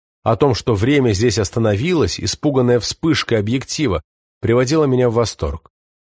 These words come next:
Больше всего я любил сам процесс проявления. Дед постепенно приобщил меня к ритуалу. Сперва я просто наблюдал, сидя в углу на старой хромой табуретке. Потом он доверил мне ракель.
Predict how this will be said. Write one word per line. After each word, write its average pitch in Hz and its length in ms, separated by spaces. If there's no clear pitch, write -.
Больше 131 420
всего 185 300
я 175 40
любил 139 280
сам 147 240
процесс 131 380
проявления. 98 680
Дед 95 340
постепенно 127 600
приобщил 101 520
меня 107 240
к - 80
ритуалу. 95 500
Сперва 117 400
я 165 100
просто 151 320
наблюдал, 117 520
сидя 113 300
в 113 60
углу 131 260
на 113 140
старой 127 360
хромой 117 400
табуретке. 113 600
Потом 170 340
он 147 140
доверил 139 420
мне 131 220
ракель. 113 560